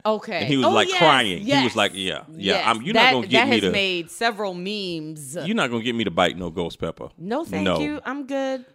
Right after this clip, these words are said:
Speaker 2: What is this salt and ice challenge? I never heard of that.
Speaker 1: I don't know. What is that?
Speaker 2: I don't know. It's
Speaker 1: Okay,
Speaker 2: this,
Speaker 1: well,
Speaker 2: it's,
Speaker 1: let's
Speaker 2: it's just giving me a list of 'em.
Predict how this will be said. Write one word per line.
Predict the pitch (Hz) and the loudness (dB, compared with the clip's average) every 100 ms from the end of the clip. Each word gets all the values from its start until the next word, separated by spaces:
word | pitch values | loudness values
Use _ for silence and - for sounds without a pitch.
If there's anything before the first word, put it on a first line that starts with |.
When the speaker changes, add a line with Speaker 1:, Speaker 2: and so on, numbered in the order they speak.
| - | -4
Speaker 2:
What | 170 | -2
is | 214 | 0
this | 156 | -4
salt | - 147 131 104 | -2 2 2 0
and | - | 0
ice | 110 104 | 0 0
challenge? | - 82 58 50 - _ | -4 -4 -6 -14 -20 _
I | 92 | -4
never | 107 98 | -4 -2
heard | 85 | -2
of | 73 | -4
that. | 55 - _ _ _ | -8 -14 _ _ _
Speaker 1:
I | 120 113 | -14 -12
don't | 120 131 135 143 | -12 -14 -14 -14
know. | 123 95 50 50 _ _ | -16 -16 -20 _ _ _
What | 135 151 | -12 -10
is | 151 | -10
that? | 131 87 - | -10 -6 0
Speaker 2:
I | 90 | 2
don't | 92 | 2
know. | 110 82 | -2 -4
It's | 82 - | -6 -10
Speaker 1:
Okay, | - 104 | -6 -2
Speaker 2:
this, | 110 | -2
Speaker 1:
well, | 123 | -2
Speaker 2:
it's, | 143 | -2
Speaker 1:
let's | 151 | -2
Speaker 2:
it's | 196 | -4
just | 185 | 0
giving | 175 131 | 0 4
me | 110 | 2
a | |
list | 92 104 - 78 | 4 2 0 -6
of | 69 | -8
'em. | - | -10